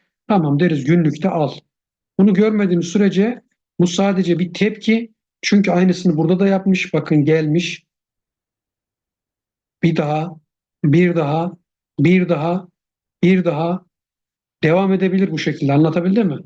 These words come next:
Şu an için bir al yapısı yok maalesef. Yönünü yukarı çevirmeden alım yapmayın bence. Hüseyin Başpınar, Ertuğrul Bey, ee,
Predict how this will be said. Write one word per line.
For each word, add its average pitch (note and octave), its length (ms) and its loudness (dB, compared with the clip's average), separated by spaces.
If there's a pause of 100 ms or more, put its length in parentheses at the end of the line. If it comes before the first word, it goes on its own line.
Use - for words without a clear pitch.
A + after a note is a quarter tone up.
(400)
Şu G#3 80 2
an G3 80 4
için F3+ 240 2
bir F#3+ 40 0
al F3 200 0
yapısı D3+ 320 -4
yok C#3+ 140 -2
maalesef. C3+ 360 -4 (1700)
Yönünü G3+ 300 2
yukarı G3 280 0
çevirmeden F#3 540 2
alım E3+ 260 0
yapmayın D#3 420 0
bence. C3 320 -4 (840)
Hüseyin F3+ 600 0 (400)
Başpınar, D#3+ 680 0 (480)
Ertuğrul D#3+ 800 0
Bey, D3+ 340 0 (2000)
ee, D#3+ 40 4